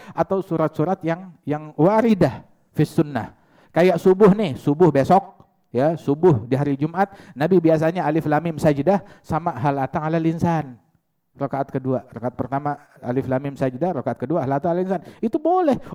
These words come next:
Orang mau ngeluh, mau komplain panjang, palelo yang panjang. Begitu, sunnahnya Nabi nggak ada istilah panjang.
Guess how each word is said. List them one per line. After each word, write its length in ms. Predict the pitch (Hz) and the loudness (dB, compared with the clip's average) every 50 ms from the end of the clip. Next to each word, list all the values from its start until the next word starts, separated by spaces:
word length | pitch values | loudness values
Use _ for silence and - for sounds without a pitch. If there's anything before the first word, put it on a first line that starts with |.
| - | 4
Orang 260 | 202 208 214 214 214 220 | 4 6 6 4 4 4
mau 80 | 226 | 2
ngeluh, 320 | 220 214 226 240 269 254 - | 4 4 4 6 6 6 6
mau 160 | 196 220 214 | 6 4 4
komplain 460 | - 226 214 214 214 226 226 214 202 | 6 6 4 6 6 4 2 2 2
panjang, 580 | - 214 202 202 208 196 233 226 214 202 180 - _ _ _ - | 2 2 2 2 2 4 4 4 2 0 -8 -14 _ _ _ -6
palelo 500 | 110 120 127 135 151 160 165 170 151 127 | -4 -2 0 2 2 4 4 4 4 4
yang 160 | 117 120 120 | 2 -2 -6
panjang. 400 | 120 123 120 107 101 90 90 87 82 _ _ _ _ _ _ _ _ _ _ _ _ _ _ - | -8 -8 -6 -6 -8 -8 -10 -12 -18 _ _ _ _ _ _ _ _ _ _ _ _ _ _ -10
Begitu, 320 | 120 123 135 139 - - 110 | -6 -2 -2 0 0 -2 -4
sunnahnya 380 | - 147 139 139 127 131 135 | -4 -2 -2 -2 -4 -4 -4
Nabi 260 | 131 127 127 151 160 | -4 -4 -2 -2 -2
nggak 140 | 147 117 107 135 | -2 -2 -2 0
ada 80 | 147 | -2
istilah 300 | 120 101 123 120 110 101 - | -2 -2 -2 -4 -4 -6 -8
panjang. 320 | 95 113 110 104 87 - | -10 -10 -10 -12 -12 -12